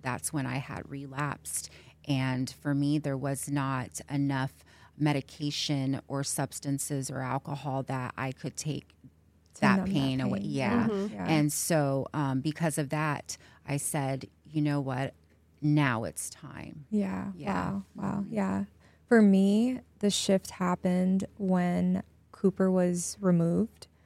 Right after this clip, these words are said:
Speaker 2: I think part of it was, like, knowing that I always had my son, even though in the midst of my chaos, like, he was always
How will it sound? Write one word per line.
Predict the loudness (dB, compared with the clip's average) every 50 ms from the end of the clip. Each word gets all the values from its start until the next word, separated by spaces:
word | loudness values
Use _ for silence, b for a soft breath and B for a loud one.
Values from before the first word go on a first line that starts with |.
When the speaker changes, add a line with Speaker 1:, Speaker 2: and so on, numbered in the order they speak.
| _ _ _ _ _ _
Speaker 2:
I | 4 4
think | 6 6 6 6 6 4 2 -2 -12 _ _ _ _ _ _ _ _
part | -4 2 6 6 8 8
of | 6 6 6
it | 6 4 4 4 0 -4 _ _ -2
was, | 2 4 6 6 6 4
like, | 4 4 4 4 6
knowing | 6 6 6 6 4 4 4 4 4 4
that | 4 4 6 6 4 4 2 0 -4 -8 _ _ 6
I | 6 6
always | 6 6 8 8 8 8 6 4
had | 4 4 4 4 6
my | 6 6 4
son, | 4 4 4 4 6 6 6 6 6
even | 6 6 6 6 6 6 6
though | 6 6 4 4
in | 4 6
the | 6 6
midst | 6 4 4 4
of | 4
my | 4 4
chaos, | 4 4 4 4 6 6 4 4 2 2 2
like, | 2 2 2 2
he | 2 4
was | 4 4 2 2
always | 4 4 6 6 6 6 4 2 2 0